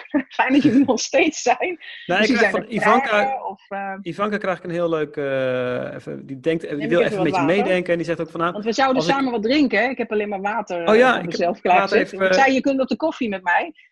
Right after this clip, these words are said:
Speaker 2: Ja.
Speaker 1: <laughs>
Speaker 2: Ja, ik denk dat er zeker
Speaker 1: Drink
Speaker 2: wel
Speaker 1: even
Speaker 2: mensen
Speaker 1: wat, hè, mensen.
Speaker 2: Wie heeft zijn wijntje of, eh, thee, thee in de hand? Laat het even weten. Ehm,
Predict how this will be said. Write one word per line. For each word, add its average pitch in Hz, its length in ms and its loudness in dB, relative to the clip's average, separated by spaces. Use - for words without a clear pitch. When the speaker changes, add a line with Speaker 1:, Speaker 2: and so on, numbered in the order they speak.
Speaker 2:
Ja. 233 420 4
Speaker 1:
<laughs> 262 1300 -2
Speaker 2:
Ja, 170 140 4
ik 185 60 6
denk 180 140 4
dat 165 100 4
er 156 80 4
zeker 147 240 4
Speaker 1:
Drink - 140 6
Speaker 2:
wel 127 80 6
Speaker 1:
even 127 120 6
Speaker 2:
mensen 254 200 2
Speaker 1:
wat, - 40 -8
hè, 233 60 -4
mensen. 226 220 -6
Speaker 2:
Wie 175 80 6
heeft 190 120 4
zijn 180 120 -2
wijntje 185 360 4
of, 175 180 0
eh, 170 320 6
thee, 175 460 -2
thee 165 380 0
in 160 140 -6
de 156 60 0
hand? 156 260 -2
Laat 156 140 0
het 147 100 -4
even 135 200 -4
weten. 147 360 -2
Ehm, 160 600 4